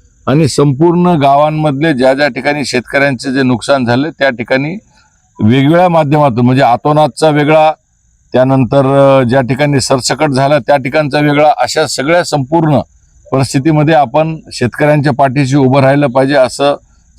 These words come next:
हे आमच्या राज्याचे संवेदनशील मुख्यमंत्री देवेंद्र फडणवीस साहेब यांची भावना आहे. त्यामुळे त्यांनी आमच्या जिल्हा प्रशासनाकडून सगळी माहिती मागवलेली आहे आणि मी देखील त्यांना भेटल्याच्या नंतर त्यांनी ठोस आश्वासन दिलेलं आहे की या नांदेड जिल्ह्याला विशेष अशा प्रकारचं आर्थिक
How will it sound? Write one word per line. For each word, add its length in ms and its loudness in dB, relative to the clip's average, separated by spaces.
हे 80 2
आमच्या 340 2
राज्याचे 520 0
संवेदनशील 680 0
मुख्यमंत्री 560 0
देवेंद्र 480 0
फडणवीस 380 0
साहेब 240 -2
यांची 240 0
भावना 340 0
आहे. 220 0
त्यामुळे 280 2
त्यांनी 340 0
आमच्या 320 0
जिल्हा 300 4
प्रशासनाकडून 840 -2
सगळी 380 0
माहिती 400 0
मागवलेली 520 2
आहे 200 0
आणि 160 0
मी 180 2
देखील 320 -2
त्यांना 220 0
भेटल्याच्या 540 -2
नंतर 380 -2
त्यांनी 280 -2
ठोस 340 -2
आश्वासन 540 0
दिलेलं 260 2
आहे 160 2
की 80 0
या 80 2
नांदेड 400 2
जिल्ह्याला 500 2
विशेष 440 -2
अशा 200 0
प्रकारचं 500 0
आर्थिक 380 -2